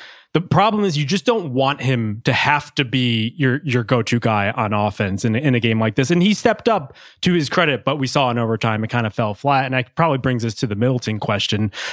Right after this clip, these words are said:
Um, third straight start for Chris Middleton, which happens to coincide with Giannis not being there. So maybe they elevate him to the starting lineup just for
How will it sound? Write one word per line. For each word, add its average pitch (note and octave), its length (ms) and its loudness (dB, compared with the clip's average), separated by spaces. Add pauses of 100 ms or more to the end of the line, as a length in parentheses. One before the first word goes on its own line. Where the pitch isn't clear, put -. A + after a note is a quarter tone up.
Um, G#2+ 400 2 (320)
third F3+ 240 4
straight E3 340 0
start C#3 480 0
for C3 140 -2
Chris B2+ 200 -2
Middleton, B2 680 0
which B2 240 0
happens A#2+ 420 0
to A2+ 80 -4
coincide A2+ 640 0
with A2+ 320 -4
Giannis A2 320 0
not G#2+ 180 -2
being C#3 200 2
there. C#3 180 0
So B2 140 0
maybe G#2+ 240 -2
they G#2+ 200 0
elevate A2+ 360 2
him G#2+ 100 0
to A#2 160 -2
the G2+ 60 -2
starting G#2+ 280 0
lineup G#2+ 240 0
just - 160 -2
for G#2 220 -4